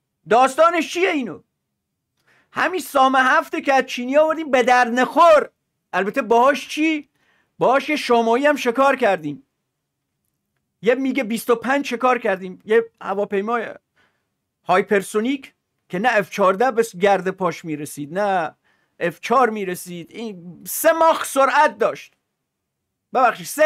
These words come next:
هزار کیلومتر در ساعت سرعت داشت، یه اندکی کمتر ازش.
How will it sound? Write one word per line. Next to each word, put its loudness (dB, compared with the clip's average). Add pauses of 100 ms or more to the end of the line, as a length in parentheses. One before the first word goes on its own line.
هزار 4
کیلومتر 0
در 4
ساعت 2
سرعت 2
داشت، -10 (180)
یه -6
اندکی -6
کمتر -4
ازش. -14